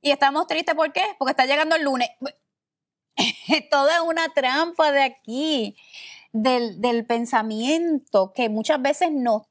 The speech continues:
tiene, en vez de nosotros tener, tener ese, ese autocontrol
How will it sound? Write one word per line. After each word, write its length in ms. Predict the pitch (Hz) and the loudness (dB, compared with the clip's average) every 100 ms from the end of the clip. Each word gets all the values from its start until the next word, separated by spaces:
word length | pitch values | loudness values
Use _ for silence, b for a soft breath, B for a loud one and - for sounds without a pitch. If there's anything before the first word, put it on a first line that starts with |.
| - | -8
tiene, 600 | 226 233 269 240 180 - _ - | -2 0 0 0 -6 -10 _ -12
en 120 | 180 | -6
vez 100 | 175 | -4
de 100 | 208 | 0
nosotros 400 | 247 233 233 262 | -2 -2 -2 -2
tener, 840 | - 190 175 214 269 220 175 165 185 _ _ _ _ _ _ | -2 -4 -4 -2 -2 -2 -4 -6 -12 _ _ _ _ _ _
tener 540 | 220 202 233 269 240 - | 0 0 0 0 -4 -4
ese, 760 | 214 233 311 302 269 226 196 b b b - | -4 0 2 2 2 -2 -4 b b b -4
ese 420 | 247 - 285 - | -2 2 0 2
autocontrol 1400 | 247 233 226 226 220 220 202 208 226 254 214 180 196 | 0 0 -4 -6 -2 -4 -4 -2 2 2 2 -2 -8